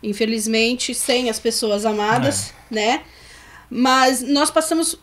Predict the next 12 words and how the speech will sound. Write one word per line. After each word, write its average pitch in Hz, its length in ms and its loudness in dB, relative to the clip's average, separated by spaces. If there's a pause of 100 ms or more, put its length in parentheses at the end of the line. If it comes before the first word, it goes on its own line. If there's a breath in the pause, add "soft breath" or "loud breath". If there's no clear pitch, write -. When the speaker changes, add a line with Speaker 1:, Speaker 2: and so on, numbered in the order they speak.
Speaker 1:
nós, 294 420 4
eu 247 120 4
digo 233 280 -2
assim, 240 380 0
né? 233 220 2
Desde 247 1900 0
épocas, 247 720 2
épocas, 233 920 -4
é, 202 120 -8
décadas, 202 680 -4
séculos 214 600 -4
atrás, 220 560 -2